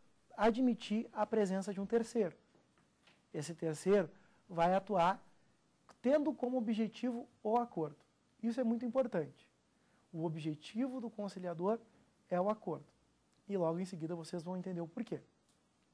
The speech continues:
A conciliação, ela pode ser extraprocessual ou endoprocessual. Assim, nós podemos ter um procedimento de conciliação antes do ajuizamento de uma demanda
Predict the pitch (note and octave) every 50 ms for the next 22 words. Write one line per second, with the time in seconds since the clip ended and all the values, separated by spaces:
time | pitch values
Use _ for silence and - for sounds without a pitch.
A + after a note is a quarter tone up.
0 | _ _ _ _ _ _ _ _ _ _ _ _ _ _ _ _ _ - A3 A3
1 | - C#4+ D#4+ D#4 D4 - G#3 F3 D3 C#3 - - - F#3+ F#3 E3 - - _ _
2 | _ _ _ _ _ _ - F3+ F#3 G#3+ A3 G#3+ - F#3+ F3+ F3+ F3 - - -
3 | E3+ G3+ - _ _ _ _ - G#3 B3 C#4+ D4+ D4 - - G#3 E3+ - - D#3+
4 | D3 - - C#3+ - - - D3+ C#3+ D3+ E3+ A3 - _ _ _ _ _ _ _
5 | - G3 G3 F#3+ F#3+ F#3+ G3+ G#3+ A3+ A3+ G3 F3 D3+ - D#3 C#3 - - C#3+ -
6 | - - C#3 B2 A#2+ _ _ _ _ _ _ _ _ _ _ _ _ _ _ _
7 | _ _ _ _ _ _ - E3 E3 D#3 - - F#3+ G3 A#3+ B3+ - _ _ _
8 | _ _ _ F#3+ F#3 F#3+ F#3 A3+ A3+ F3+ F#3 G3 G3 F#3 - F#3+ F3+ F#3 F#3 F3+
9 | F3 F3 F#3+ E3+ - F#3 E3 E3 E3 E3 E3+ E3 E3+ - - - F3 D#3+ - F3
10 | E3+ E3 D#3+ D3 - - D#3 C#3+ C#3 _ _ _ _ _ _ _ _ _ _ -
11 | A3+ B3+ D4+ D4+ D4 - A#3+ G#3+ E3+ D#3 F3+ E3+ D#3 D#3 E3 D#3 D#3+ D#3+ D3+ D#3
12 | D3+ - - - D#3 D#3 D#3 G3 A3 G3+ F3+ F3 F#3 G#3+ A#3